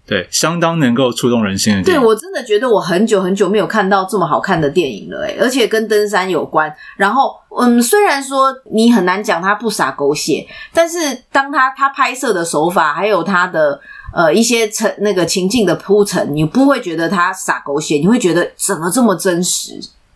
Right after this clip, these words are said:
Speaker 1: 对，真实到让我觉得看完我整个鸡皮疙瘩掉满地，对。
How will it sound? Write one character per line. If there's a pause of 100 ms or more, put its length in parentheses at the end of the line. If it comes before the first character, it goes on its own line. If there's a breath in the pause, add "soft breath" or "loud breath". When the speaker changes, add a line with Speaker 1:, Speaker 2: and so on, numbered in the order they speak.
(140)
Speaker 1:
对，
真
实
到
让
我
觉
得
看
完
我
整
个
鸡
皮
疙
瘩
掉
满
地，
对。